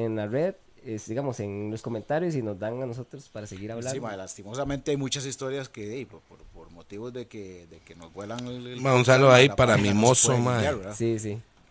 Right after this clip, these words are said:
Speaker 2: Pero
Speaker 1: Que nos gustaría hablarlas, pero
Speaker 2: que nos
Speaker 1: no, no,
Speaker 2: gustaría
Speaker 1: pero es que
Speaker 2: enviarlas, pero, mae, tal vez, eh, no sé, si hacemos un libro, güey, ahí la, ahí las, ahí las
Speaker 1: Sí, sí, sí.
Speaker 2: estaremos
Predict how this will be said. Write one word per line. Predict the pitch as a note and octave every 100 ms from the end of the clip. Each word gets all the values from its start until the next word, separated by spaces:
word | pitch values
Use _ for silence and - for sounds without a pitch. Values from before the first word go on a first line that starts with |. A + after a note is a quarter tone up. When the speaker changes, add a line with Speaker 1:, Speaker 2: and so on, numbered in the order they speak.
| _ _ _ _
Speaker 2:
Pero | G2
Speaker 1:
Que | F3
nos | F3+
gustaría | E3+ E3 D#3 D3+ F3+
hablarlas, | F3 F3+ F#3+ F#3+ -
pero | C3+ B2
Speaker 2:
que |
nos | B2
Speaker 1:
no, |
no, | F#3
Speaker 2:
gustaría | - B2
Speaker 1:
pero | C#3
es | D3
que |
Speaker 2:
enviarlas, | D#3 D#3+ C#3+
pero, | B2 A2+
mae, | A#2 A#2+
tal | A2+ G#2
vez, | C3 C3
eh, | C#3+
no | C3+
sé, | B2+ D3 A#2 F#2+
si | G2+
hacemos | G2+ C3+ C3+
un | C#3+
libro, | D3 D3 D3
güey, | B2+ A2
ahí |
la, | A#2+ G#2+
ahí | A2
las, | A#2+ G2 - _ _ -
ahí | G#2
las | A#2 C3+
Speaker 1:
Sí, |
sí, |
sí. | C3+
Speaker 2:
estaremos | A2+ A#2+ C3 A#2+ -